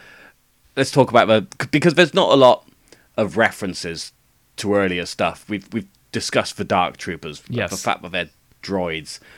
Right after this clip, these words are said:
Speaker 1: Um, it was great seeing the Lambda shuttle again. When he lands on, we don't get a name for the planet, but when they land on the planet to recruit Bo-Katan,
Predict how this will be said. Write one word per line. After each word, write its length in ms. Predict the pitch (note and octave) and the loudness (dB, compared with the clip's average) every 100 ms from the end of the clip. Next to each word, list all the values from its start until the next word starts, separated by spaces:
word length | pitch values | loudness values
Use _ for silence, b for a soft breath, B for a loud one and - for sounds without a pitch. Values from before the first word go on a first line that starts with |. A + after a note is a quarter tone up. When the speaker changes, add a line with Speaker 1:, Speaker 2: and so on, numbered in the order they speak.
| b b | b b
Speaker 1:
Um, 460 | F2 F2 F2 - _ b b | -4 -2 -4 -8 _ b b
it 60 | G#2 | -4
was 100 | F#2+ | -2
great 260 | C3+ A#2+ | -2 -2
seeing 460 | - A#2 G#2+ G2 F#2+ _ b b b b | 0 -2 0 -4 -6 _ b b b b
the 80 | G#2+ | -2
Lambda 360 | G#2 G#2 G2 | 0 0 -2
shuttle 400 | - A2 - G2 | -2 -2 -4 -6
again. 440 | F2+ G2 F#2 F#2 - b b | -4 -4 -4 -4 -8 b b
When 460 | b A2+ G#2+ G#2 - | b 0 0 -2 -6
he 180 | F2+ G#2+ | -8 -2
lands 380 | A2+ A#2 A2 G2+ | 2 2 0 -2
on, 260 | G2+ F#2+ - _ _ _ _ _ | -2 -4 -10 _ _ _ _ _
we 80 | A2 | -2
don't 200 | B2+ B2 | 0 0
get 140 | G#2 | 0
a 40 | F#2+ | -2
name 300 | G2+ G#2 G2 | -2 -4 -4
for 120 | G2+ | -8
the 80 | E2 | -8
planet, 360 | G2 F#2 F2+ | -4 -4 -4
but 140 | F#2+ E2+ | -6 -4
when 120 | A2+ | -2
they 100 | G#2 | -2
land 280 | G#2+ G#2 G2+ | -2 -2 -2
on 140 | F#2+ | -2
the 80 | F#2+ | -4
planet 320 | - F#2+ F2+ - | -4 -6 -6 -8
to 220 | F#2 F2 | -6 -6
recruit 480 | E2 - G#2 F#2+ - | -8 -8 -6 -6 -8
Bo-Katan, 640 | F2+ - - F2+ E2+ E2 | -10 -10 -8 -8 -8 -10